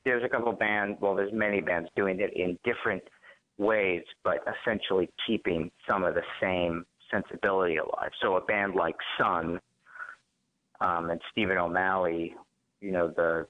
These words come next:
the, the, the, um, doom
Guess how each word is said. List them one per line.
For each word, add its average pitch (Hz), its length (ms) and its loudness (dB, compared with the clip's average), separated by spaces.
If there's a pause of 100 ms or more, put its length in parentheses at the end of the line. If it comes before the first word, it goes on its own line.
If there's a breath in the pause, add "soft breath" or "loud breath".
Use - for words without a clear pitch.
the, 82 160 0 (260)
the, 82 140 -2 (320)
the, - 220 0 (340)
um, 50 340 -4 (1600)
doom 90 440 0